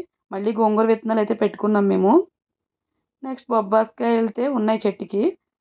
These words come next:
ఒక కాయ అయితే ముగ్గిందని తిని కోసుకొచ్చారు. కాకరకాయలు కూడా ఇప్పుడిప్పుడే పి-, కాస్తున్నాయండి, చిన్న చిన్న పిందెలు అయితే వేస్తున్నాయి, అవి కూడా రెడీ అవుతాయి. చిన్నగా అయితే హార్వెస్ట్ చేసాం. గోంగూర, ఒక ఆనపకాయ, ఒక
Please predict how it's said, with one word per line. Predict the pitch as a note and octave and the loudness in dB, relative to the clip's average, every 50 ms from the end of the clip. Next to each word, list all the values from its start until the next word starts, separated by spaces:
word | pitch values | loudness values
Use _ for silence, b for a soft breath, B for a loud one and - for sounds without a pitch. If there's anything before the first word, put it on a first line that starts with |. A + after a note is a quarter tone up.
| _ - G#3+ | _ -10 -10
ఒక | G#3 - - | -8 -4 -2
కాయ | G3+ G3 G3+ G#3+ | 0 0 0 0
అయితే | G#3 G#3+ A3+ A3+ G#3 | 0 0 0 0 0
ముగ్గిందని | F#3+ F3+ F3+ G#3 G#3 G#3+ A3 B3+ B3+ | 0 0 0 0 2 2 2 2 2
తిని | A#3+ A3+ G#3+ - G3+ | 0 -2 -2 0 -2
కోసుకొచ్చారు. | G3 G3 - - - G#3 - - G3 F#3 F3+ F#3+ A3 D#4+ E4+ E4+ _ _ _ _ _ _ _ _ _ _ _ _ _ _ _ _ _ _ _ _ _ _ _ _ _ _ - | -2 -2 -4 -8 -12 -12 -10 -8 -6 -4 -2 -2 -2 -2 -4 -6 _ _ _ _ _ _ _ _ _ _ _ _ _ _ _ _ _ _ _ _ _ _ _ _ _ _ -6
కాకరకాయలు | C4 A3+ A3 A3 B3 A#3 A3+ B3+ B3+ B3 B3 | -4 -4 -2 -2 -2 0 2 2 2 2 2
కూడా | B3+ C4+ B3+ | 2 2 0
ఇప్పుడిప్పుడే | A#3+ - A#3+ A#3 - B3 B3+ A#3+ | 0 -4 -8 -6 -4 -6 -6 -4
పి-, | - - - A#3 - - | -4 -4 -4 -2 0 0
కాస్తున్నాయండి, | A3 G#3 G#3 G3+ - - A#3 A3 G#3 G3+ G3 G#3+ - | 0 0 0 0 -2 -2 0 0 2 0 0 -2 -2
చిన్న | A#3 G3+ G3+ | -2 -2 0
చిన్న | G#3 G3+ G3 - | 0 -2 -2 -4
పిందెలు | G3 F#3+ F#3+ G3+ G3+ G3 | -6 -4 -2 -2 -2 -2
అయితే | F#3+ G#3+ G#3 G3 | -2 -2 0 0
వేస్తున్నాయి, | F#3+ F#3+ F#3+ F#3+ _ - G3 F#3+ G#3+ D#4+ E4+ E4+ B B B B _ _ _ _ G#4 - | 0 0 -2 -4 _ -6 -4 -4 -4 -4 -6 -8 B B B B _ _ _ _ -8 -6
అవి | G3+ G3+ G#3 | -4 -2 0
కూడా | A3 A3 A3+ G#3+ G3 | 0 0 2 2 2
రెడీ | F#3+ G3+ G#3+ G#3 | 4 4 4 4
అవుతాయి. | G3 F#3+ F#3+ G3+ A3+ E4+ - _ _ _ _ _ _ _ _ _ _ _ _ _ _ _ _ _ _ _ _ _ - | 2 2 2 0 0 0 -2 _ _ _ _ _ _ _ _ _ _ _ _ _ _ _ _ _ _ _ _ _ -8
చిన్నగా | C#4 C4 B3 A#3 A3+ A#3 A#3 | -4 -2 -2 0 2 2 0
అయితే | A3+ A3+ - B3 A#3 | 0 2 2 2 4
హార్వెస్ట్ | A3+ G#3+ G3+ G3 G#3+ G#3 G#3 - | 4 4 2 2 0 -2 -2 -4
చేసాం. | G#3+ G3+ G3+ - G#3 G3+ G#3 F#3+ | -6 -4 -2 0 0 2 2 4
గోంగూర, | G3+ G3 F#3+ G3 F#3+ G3 G3 G3 G#3+ G#3+ G#3+ | 4 4 4 4 4 4 4 4 4 2 2
ఒక | G#3 G3 F#3 F#3+ | 2 2 2 2
ఆనపకాయ, | F#3+ F#3 F3+ F#3 F#3 G3 A3+ B3+ B B B _ _ A3+ | 2 2 0 0 0 0 -2 -2 B B B _ _ -10
ఒక | G#3 | -6